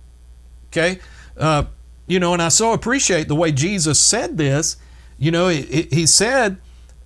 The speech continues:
that he did not say, "Whatever things you ask when you pray, believe for the manifestation of it and you'll have it." He said, "Believe that you receive it." See, receiving is something that happens in your heart.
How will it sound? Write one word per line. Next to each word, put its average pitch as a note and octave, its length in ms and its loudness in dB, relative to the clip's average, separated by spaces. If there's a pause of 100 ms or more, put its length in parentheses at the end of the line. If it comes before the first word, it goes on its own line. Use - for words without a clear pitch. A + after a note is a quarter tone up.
(600)
that D#3+ 200 2
he E3+ 120 0
did A3 260 0
not E3 200 0
say, D3+ 200 2
"Whatever F3+ 360 0
things F#3+ 360 -2
you D#3 100 0
ask A3+ 300 0
when D#3+ 160 0
you D3 100 0
pray, G3+ 520 -2 (600)
believe F#3 580 2
for F#3 140 -2
the E3+ 100 0
manifestation F#3+ 920 0
of C#3+ 200 0
it F3 180 -4
and D#3 180 -2
you'll D#3+ 180 0
have F#3+ 280 -2
it." G#2 160 -8 (2500)
He F#3 180 -2
said, E3 380 2
"Believe G#3 720 0 (100)
that D3+ 260 -2
you F3 220 -2
receive D3+ 640 0
it." A2+ 160 -8 (280)
See, G#3 240 -2
receiving F#3 920 2
is D#3+ 180 0
something F#3+ 500 -2
that D3+ 140 -2
happens E3+ 500 -2
in E3+ 160 -2
your D3 180 -2
heart. D#3+ 460 -2